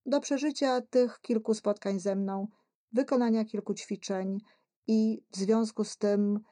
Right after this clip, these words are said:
przeżycia właśnie tego zjawiska, tego doświadczenia, które, jak mówię, jest ze wszech miar pozytywne. Pierwszą rzeczą, jaką proponuję, żeby zrobić, to proponuję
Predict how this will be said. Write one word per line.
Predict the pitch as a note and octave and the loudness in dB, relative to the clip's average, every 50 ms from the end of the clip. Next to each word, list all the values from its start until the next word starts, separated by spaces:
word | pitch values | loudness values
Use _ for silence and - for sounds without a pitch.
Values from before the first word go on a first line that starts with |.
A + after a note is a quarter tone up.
| _ _ _ _ | _ _ _ _
przeżycia | - - G#3+ G3+ F3+ G#3 G#3 - G3 F#3+ | -2 2 2 2 2 0 -2 -2 -4 -6
właśnie | F3 F3+ F#3 F#3 F3+ F3 - - E3+ | -4 -4 -2 -2 -2 -4 -4 -6 -6
tego | - - F3+ F3 F#3+ F#3 F#3 F3+ - | -4 -6 -6 -4 -4 -4 -2 -4 -6
zjawiska, | F#3 - G#3 G3 F#3+ G3 G#3+ G#3+ - - G#3+ F#3+ | -2 0 0 0 2 2 0 -2 -2 -4 -6 -6
tego | - F#3 F3 F#3+ | -6 -4 -6 -4
doświadczenia, | F3 F#3+ F#3 - - F#3+ F3 - - G3+ G3+ G3 G3+ G3+ G#3 G#3+ - - - - _ _ _ _ _ _ _ | -4 -6 -6 -6 -6 -8 -8 -4 -2 -2 0 0 0 0 -2 -4 -6 -10 -20 -20 _ _ _ _ _ _ _
które, | - - _ G#3+ G#3+ G#3 G#3 G#3 G#3+ G#3 - - | -20 -4 _ 2 2 2 2 2 0 0 -2 -4
jak | G#3+ G#3 G3+ - | -4 -4 -4 -2
mówię, | G3+ G3+ F#3+ F3+ G3 F#3+ F#3+ - - | -4 -4 -4 -2 -2 -4 -4 -4 -4
jest | G3 F#3+ F#3+ F#3+ - - - - - - | -2 -2 -2 -2 -4 -8 -14 -20 -20 -20
ze | - - G3+ G3+ | -6 -4 -4 -4
wszech | - - - C#4 C#4+ - - | -2 -2 -2 -2 -2 -2 0
miar | G#3+ G3 G3 F#3+ G3 A3 A3 - _ _ _ | 0 0 0 -2 -4 -6 -8 -14 _ _ _
pozytywne. | - G3 F3 F3+ F3 F3 F3+ E3+ F3 F3 F3 F3 - - _ _ _ _ _ _ _ | -6 -4 -4 -4 -6 -6 -8 -8 -6 -8 -10 -12 -14 -16 _ _ _ _ _ _ _
Pierwszą | - G4 B4 - - G#4 G4 D#4+ | -2 -2 0 0 -2 -4 -4 -4
rzeczą, | A3+ G3 F#3 F3 F3 - G#3 G#3 G#3 A3 A3 - _ _ _ _ | -4 -4 -4 -6 -8 -10 -8 -6 -6 -6 -8 -10 _ _ _ _
jaką | G#3 F#3+ - - G3+ F#3+ | -8 -6 -4 -4 -4 -4
proponuję, | G3 G3+ F#3 G3 F#3+ F#3 F3 F3 F3 F3 G3 - | -4 -6 -4 -4 -4 -2 -2 -4 -4 -6 -8 -8
żeby | A3 - F3 F3+ E3+ | -10 -10 -10 -10 -8
zrobić, | E3+ E3+ E3+ E3 E3+ - - C#4 - - _ _ _ _ _ _ _ | -8 -8 -8 -8 -8 -10 -12 -14 -14 -18 _ _ _ _ _ _ _
to | - G#3 | -10 -6
proponuję | - G#3 G#3 - G3 G3+ A3+ A#3+ A3+ A3 | -4 -4 -2 -2 0 0 0 0 0 -2